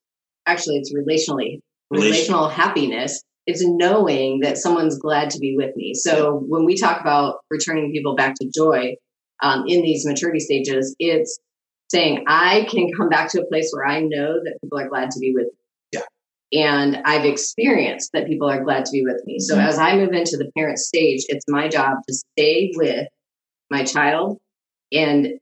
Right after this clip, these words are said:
Speaker 1: in their big emotion to know that it's okay. This big emotion is not gonna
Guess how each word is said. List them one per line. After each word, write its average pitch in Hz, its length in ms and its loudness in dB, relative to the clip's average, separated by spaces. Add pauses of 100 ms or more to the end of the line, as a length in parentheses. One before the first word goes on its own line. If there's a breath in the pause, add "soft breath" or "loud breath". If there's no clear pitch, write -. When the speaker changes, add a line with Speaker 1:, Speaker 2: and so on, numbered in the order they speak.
(140)
Speaker 1:
in 185 180 4
their 185 160 4
big 175 140 2
emotion 143 420 0
to 139 100 -2
know 143 220 2
that 127 180 -4
it's 160 180 -6
okay. 160 520 -2 (200)
This 156 160 2
big 165 140 0
emotion 156 360 2
is 135 200 -2
not 143 260 0
gonna 156 320 0